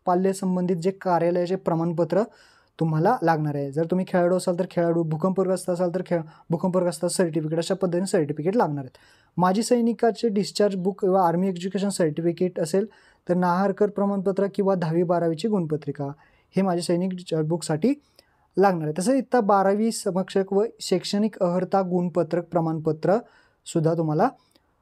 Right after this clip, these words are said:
लागणार आहे. तसंच होमगार्ड उमेदवारांसाठी जे तीन वर्ष एकोणीसशे पंच, एक हजार पंच्याण्णव दिवस एकत्रित सेवा झाल्याचं जे काही प्राधिकाऱ्याचं प्रमाणपत्र आहे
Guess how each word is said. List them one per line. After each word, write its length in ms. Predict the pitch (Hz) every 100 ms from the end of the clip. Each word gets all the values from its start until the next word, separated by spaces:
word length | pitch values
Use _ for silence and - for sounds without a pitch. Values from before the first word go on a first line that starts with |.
| _
लागणार 300 | 165 175 147
आहे. 180 | 139 135 160
तसंच 160 | 208
होमगार्ड 500 | 220 226 247 240 277
उमेदवारांसाठी 1300 | 254 214 220 220 226 220 226 - 214 202 226 240 240 214
जे 260 | 160 214 220 220 _ _ _ _ _ _ -
तीन 160 | 233 247
वर्ष 360 | 226 208 - 220 - _ _ _ _ -
एकोणीसशे 400 | - 202 196 220
पंच, 600 | 214 185 175 156 - - - 175
एक 200 | 185 208
हजार 300 | 185 233 247 _ _ _ _ _ _ _ _
पंच्याण्णव 400 | 196 196 226 226
दिवस 300 | 208 202 185
एकत्रित 400 | 180 202 208 226
सेवा 260 | - 220 220
झाल्याचं 380 | 214 208 208
जे 140 | 220 214
काही 340 | 214 196 220
प्राधिकाऱ्याचं 680 | 240 185 180 196 208 202 202
प्रमाणपत्र 540 | 202 180 175 175 170
आहे 180 | 170 160